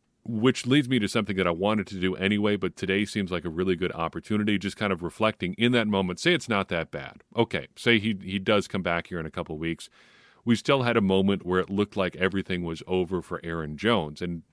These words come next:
during the game, I actually missed a few plays in my notes just thinking about, like, what does Aaron Jones mean to the Packers? Is he the best back of the twenty-first century?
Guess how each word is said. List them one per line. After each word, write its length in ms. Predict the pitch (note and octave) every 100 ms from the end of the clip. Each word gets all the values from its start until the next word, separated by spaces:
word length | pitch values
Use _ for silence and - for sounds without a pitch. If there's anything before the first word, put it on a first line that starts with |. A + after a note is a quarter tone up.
| -
during 320 | G2 A#2 C3 G2
the 80 |
game, 540 | E2+ G2+ A#2+ E2+ D#2+ D#2+ _ - _ -
I 120 | A2+
actually 240 | - G#2+
missed 260 | F2+ A2+ -
a 40 |
few 220 | - A2+
plays 300 | G2 G2+ G#2
in 80 | F2+
my 140 | E2 E2
notes 320 | G2+ E3+ -
just 240 | F#2+ - _ _
thinking 400 | - B2+ B2 A#2+
about, 460 | F2 F2 F2 F#2 - F2
like, 220 | F2 E2 _ _ _ _ _ _ _ -
what 540 | G#2 F2+ F#2 G#2 G#2+
does 200 | A#2 G2 F2
Aaron 360 | F#2+ G2 F#2+
Jones 400 | F2 F#2 F#2 D#2+
mean 480 | E2+ F2 F2+ F2+ F2 -
to 80 | F2
the 80 |
Packers? 560 | - A2+ C#3 - - - - - - - _ _ _ _ _ _ _ _ _ - _ -
Is 200 | C3+ C3
he 100 | D3+
the 80 | A#2
best 260 | A2+ A2+ -
back 260 | G#2 G#2+
of 40 | G2+
the 80 |
twenty-first 480 | F#2 G2+ F#2+ - F2
century? 540 | A2 G#2 - G#2 G#2